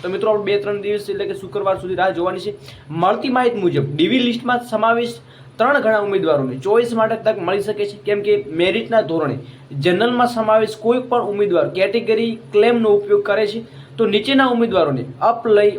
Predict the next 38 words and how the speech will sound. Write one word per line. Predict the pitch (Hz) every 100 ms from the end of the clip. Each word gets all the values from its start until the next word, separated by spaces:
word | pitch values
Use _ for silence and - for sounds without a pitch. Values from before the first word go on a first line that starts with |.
| 175
વધુમાં | 165 233 233 214
વધુ | 175 202 -
સીટો | 214 160 175
પૂરું | 185 180
થાય | 202 180
એટલે | 185 185
કે | 208 202 - - - - -
સીટો | 226 247
ન | 214 247 214
બગડે | 170 139 - - - -
તે | 247 233
બાબતે | 208 208 208 214 214
કોઈ | 240 254 165
હકારાત્મક | - 226 220 214 208
નિર્ણય | 180 165 180 180
છે | 185
આવી | 160 180
શકે | 208 214 202
છે. | -
એટલે | 190 208
કે | 214
બે | 190 208 254
કે | 254 254 -
ત્રણ | 247 277 233
દિવસ | 196 170 147 165
રાહ | 196 165
જોવાની | 180 190 185
છે | 202 - -
અને | 175 180
બે | 214 208
કે | 214 208
ત્રણ | 208 185
દિવસમાં | 185 202 202 190 185
પણ | 190 190
મિત્રો | 185 202 202 - - - - - - - -
અપડેટ | 180 214 285 196
છે | 160 131 -
એ | -